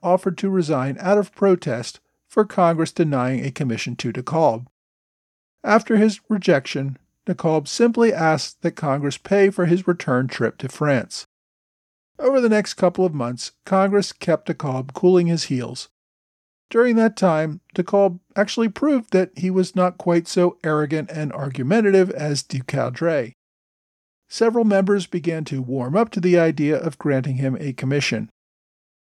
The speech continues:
In mid-September, about the time Ducoudray drowned and the British were moving in on Philadelphia, Congress offered a commission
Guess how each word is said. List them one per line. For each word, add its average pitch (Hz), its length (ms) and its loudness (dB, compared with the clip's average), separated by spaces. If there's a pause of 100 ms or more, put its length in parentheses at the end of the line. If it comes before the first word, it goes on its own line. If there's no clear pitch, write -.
(140)
In 147 160 4
mid-September, 208 880 0 (100)
about 240 320 0
the 226 80 -4
time 196 340 2
Ducoudray 147 800 -2 (160)
drowned 185 520 0 (340)
and 208 160 0
the 196 60 2
British 156 380 -2
were 165 120 2
moving 143 440 -2
in 147 140 -4
on 135 140 -4
Philadelphia, 156 760 -2 (600)
Congress 247 440 0 (120)
offered 214 400 2
a 175 120 0
commission 147 680 -4